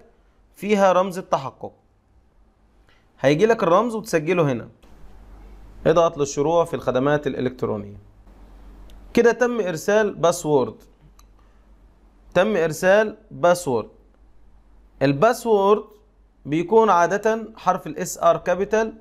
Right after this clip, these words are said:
ونفس رقم البطاقة المدنية. بكده فتحت لك صفحة البيانات، وزي ما انتوا شايفين بيعرض لك البيانات الأساسية، رمز الطالب، رقم الملحقية، اسم الطالب، هذه هي البيانات الأساسية. تمام؟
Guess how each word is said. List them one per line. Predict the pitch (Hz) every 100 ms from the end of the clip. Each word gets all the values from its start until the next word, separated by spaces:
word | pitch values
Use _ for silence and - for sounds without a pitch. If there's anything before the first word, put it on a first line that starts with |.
| -
ونفس | 160 208 - 170
رقم | 160 190 196
البطاقة | 180 143 160 160
المدنية. | 151 135 120 110 104 - _ _ - - 156
بكده | 151 220 240
فتحت | 214 175 185 220
لك | 185
صفحة | - 190 190 190 190
البيانات، | 160 147 143 135 151 214 - - _ _ _ _ _ _ _ - - - - - - _ _ _ -
وزي | 147 190
ما |
انتوا | 214 190
شايفين | 156 151 151 180 202
بيعرض | 156 151 180 175
لك | 175
البيانات | 147 139 143 156 165
الأساسية، | 143 147 143 135 151 147 165 185
رمز | 151 143
الطالب، | 127 - 147 156 170 147
رقم | 139 131
الملحقية، | 131 127 117 120 147 160 151
اسم | - 127
الطالب، | - 143 156 135
هذه | 143 139
هي | 139 139
البيانات | 127 131 139
الأساسية. | 127 127 - 120 135 139 165 - - - _ _ _ _ -
تمام؟ | 123 143 185 -